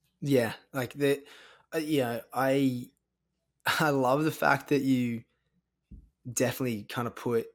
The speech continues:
experience or that feeling of experience above flavor, only because it challenges my personal thinking. Um, in, in the sense that I've always just been so fixated on, like, "Let's make sure people eat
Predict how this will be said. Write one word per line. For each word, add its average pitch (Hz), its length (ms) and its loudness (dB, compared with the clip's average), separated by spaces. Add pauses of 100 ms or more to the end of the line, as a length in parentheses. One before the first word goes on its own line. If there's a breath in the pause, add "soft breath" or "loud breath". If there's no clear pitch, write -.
(140)
experience 131 760 0
or 120 40 -2
that 110 140 -4
feeling 123 480 -6
of 120 80 -6
experience 117 680 -6
above 117 420 -2
flavor, 120 480 2
only 131 200 4
because 127 240 2
it 120 100 -6
challenges 117 540 2
my 117 180 2
personal 110 460 2
thinking. 135 440 2 (720)
Um, 101 460 0 (1160 loud breath)
in, 143 140 2
in 135 160 2
the 123 60 2
sense 135 260 4
that 123 80 4
I've 113 60 2
always 117 280 4
just 117 140 -4
been 110 140 0
so 104 140 4
fixated 113 560 2
on, 92 60 -2
like, 98 160 -2
"Let's 110 180 0
make 104 160 2
sure 107 240 4
people 101 400 -6
eat 110 260 -6